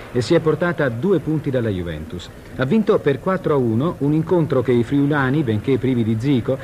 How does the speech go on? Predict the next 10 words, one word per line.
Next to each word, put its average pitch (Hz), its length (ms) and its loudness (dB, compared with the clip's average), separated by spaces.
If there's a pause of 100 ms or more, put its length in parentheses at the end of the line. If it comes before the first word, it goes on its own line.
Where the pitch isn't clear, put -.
(180)
almeno 139 340 2
nel 110 100 2
primo 151 240 0
tempo 175 260 2
hanno 135 140 2
giocato 160 400 0
con 123 140 0
una 127 160 0
certa 160 260 0
vivacità 120 580 0